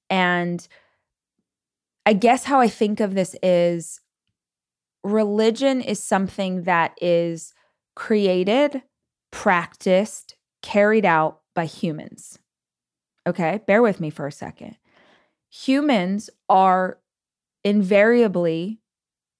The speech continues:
fallible. We make mistakes. We are imperfect. So oftentimes in religious institutions, we have human beings who are fallible trying to carry out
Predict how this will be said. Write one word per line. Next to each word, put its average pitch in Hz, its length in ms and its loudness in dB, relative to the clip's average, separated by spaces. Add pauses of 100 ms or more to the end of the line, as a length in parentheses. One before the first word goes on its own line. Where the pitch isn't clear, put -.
(1040)
fallible. 240 680 0 (720)
We 202 140 0
make 196 280 0
mistakes. 208 520 -4
We 175 100 0
are 175 100 0
imperfect. 180 680 -4
So 180 380 2 (400)
oftentimes 185 1120 0 (140)
in 185 180 -2
religious 190 800 -2 (340)
institutions, 180 1160 -4 (560)
we 202 180 0
have 180 280 -2
human 269 400 0
beings 190 360 -2
who - 80 -8
are 175 80 0
fallible 196 560 0
trying 214 440 -4
to 214 80 -2
carry 180 440 -2
out 165 360 -2